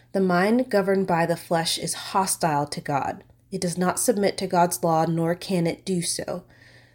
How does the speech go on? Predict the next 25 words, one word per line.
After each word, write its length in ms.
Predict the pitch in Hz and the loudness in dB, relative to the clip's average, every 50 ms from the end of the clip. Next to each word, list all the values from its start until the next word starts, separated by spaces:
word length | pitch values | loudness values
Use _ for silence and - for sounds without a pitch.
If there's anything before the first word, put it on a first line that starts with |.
| _ | _
Those 340 | - 190 190 202 220 226 - | 4 4 6 6 6 4 0
who 160 | - 233 233 | 0 2 4
are 120 | 208 190 - | 4 4 4
in 200 | - 196 196 208 | 2 0 0 0
the 100 | 220 220 | 0 2
realm 340 | 202 202 190 185 190 190 - | 2 2 2 4 2 2 0
of 200 | - 175 165 - | -2 -4 -4 -6
the 80 | 175 | -8
flesh 640 | 175 - - 170 160 151 165 - - - - - - - | -8 -8 -4 -2 0 0 0 0 -2 -4 -4 -6 -10 -14
cannot 640 | - - - 202 196 202 196 175 151 156 - - - | -14 -8 -4 -2 0 2 2 0 0 0 -2 -4 -8
please 480 | - - - 175 165 156 160 156 - - | -14 -8 -6 -4 -2 -2 -2 -4 -6 -8
God." 480 | - - 143 - - - 151 - - - - _ _ _ _ _ _ - - - - - _ - - - - _ _ _ | -8 -8 -8 -6 -6 -6 -8 -10 -12 -16 -20 _ _ _ _ _ _ -20 -20 -20 -20 -20 _ -20 -20 -20 -20 _ _ _
So, 520 | - - - - 214 165 151 - - - - _ _ _ _ _ _ _ _ _ _ _ _ - | -8 -6 -2 2 2 2 2 0 -2 -6 -10 _ _ _ _ _ _ _ _ _ _ _ _ -12
peace. 640 | - - - - 240 160 - - - - - - - - _ _ _ _ _ _ _ _ _ _ | -10 -4 0 2 2 2 2 0 0 0 0 0 -2 -8 _ _ _ _ _ _ _ _ _ _
What 440 | - 190 196 196 311 349 359 349 - - _ _ - | -12 -10 -2 2 4 4 4 4 0 -10 _ _ -2
is 380 | - 202 196 196 196 190 - - | 2 4 4 4 4 2 -2 -4
peace 480 | - - - 196 160 147 147 - - - | -6 -8 -6 -6 -4 -4 -2 -4 -4 -4
anyway? 600 | - 175 156 156 143 135 139 - - - 127 - - | -4 -4 -2 -2 -2 -4 -4 -4 -4 -4 -4 -2 2
What, 240 | 233 247 254 247 - _ - | 2 2 2 2 -2 _ 2
what 120 | 254 262 | 2 2
does 140 | 269 302 294 | 4 2 2
it 80 | 285 277 | 2 2
even 380 | 262 262 233 214 208 196 185 | 4 4 4 2 4 4 4
look 300 | 185 180 175 180 - - | 4 2 0 0 -4 -6
like 360 | 190 170 165 165 165 165 - | -4 -2 0 0 -2 -4 -6